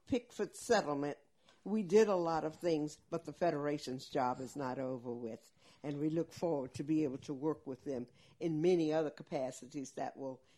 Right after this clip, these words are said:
keep people's land off the courthouse step and generate wealth for the farmers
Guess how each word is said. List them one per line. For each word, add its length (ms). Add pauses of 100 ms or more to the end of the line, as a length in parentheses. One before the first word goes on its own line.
(140)
keep 320
people's 480
land 460
off 200
the 80
courthouse 540
step 320 (380)
and 420
generate 540
wealth 720 (160)
for 320
the 100
farmers 720